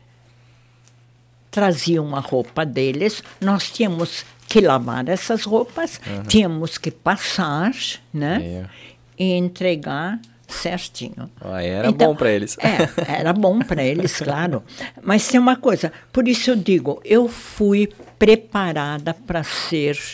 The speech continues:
Speaker 1: dona de casa,
Speaker 2: Uhum.
Speaker 1: mãe e esposa.
Speaker 2: E assim foi? Olha,
Speaker 1: Assim
Speaker 2: entendi.
Speaker 1: foi minha vida,
Speaker 2: É.
Speaker 1: né?
Speaker 2: Porque, ah, eu não,
Speaker 1: Se
Speaker 2: eu
Speaker 1: bem que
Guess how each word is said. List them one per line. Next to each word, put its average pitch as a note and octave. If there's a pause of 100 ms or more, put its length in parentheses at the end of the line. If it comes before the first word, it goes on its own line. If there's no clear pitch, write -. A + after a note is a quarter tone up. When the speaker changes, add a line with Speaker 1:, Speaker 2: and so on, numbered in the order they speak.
(140)
Speaker 1:
dona E3
de G#3+
casa, C3+
Speaker 2:
Uhum. G#2 (320)
Speaker 1:
mãe D#3 (1000)
e A#3
esposa. - (720)
Speaker 2:
E G#2+
assim G#2
foi? C#3 (1300)
Olha, G#2 (120)
Speaker 1:
Assim -
Speaker 2:
entendi. G3+
Speaker 1:
foi G#3
minha G3+
vida, G3+
Speaker 2:
É. G#2
Speaker 1:
né? D#3+ (240)
Speaker 2:
Porque, -
ah, D3
eu D3
não, D3+
Speaker 1:
Se B3+
Speaker 2:
eu A3+
Speaker 1:
bem A#3+
que A#3+